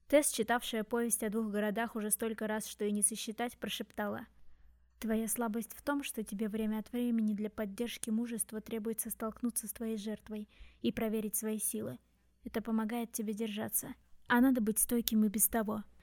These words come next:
Тесс замялась, почувствовав себя неловко. "Но он говорил так, потому что любил Люси". "Да", согласился Уилл. "Он действительно любил ее и прекрасно понимал, что ему нечего ей предложить".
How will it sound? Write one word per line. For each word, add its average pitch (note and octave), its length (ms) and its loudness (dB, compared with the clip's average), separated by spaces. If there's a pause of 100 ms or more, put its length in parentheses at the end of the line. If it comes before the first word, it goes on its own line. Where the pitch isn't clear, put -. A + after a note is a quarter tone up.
(280)
Тесс D4+ 160 4
замялась, A3+ 580 4
почувствовав G#3+ 600 -2
себя G#3+ 260 -2
неловко. G#3 520 -4 (720)
"Но A#3+ 160 8
он A3+ 100 6
говорил A#3+ 380 0
так, A3 300 -2
потому A3+ 320 0
что - 160 -4
любил B3 260 -2
Люси". G#3 420 -2 (760)
"Да", A#3 300 6 (100)
согласился A3 600 0
Уилл. G#3+ 340 0 (520)
"Он A#3+ 160 10
действительно A3+ 520 4
любил G3+ 360 0
ее G3 280 -2 (320)
и A3+ 80 0
прекрасно A3+ 480 4
понимал, A3 440 2
что - 200 -4
ему G#3 240 4
нечего G#3 320 0
ей G#3+ 160 0
предложить". G3+ 680 -4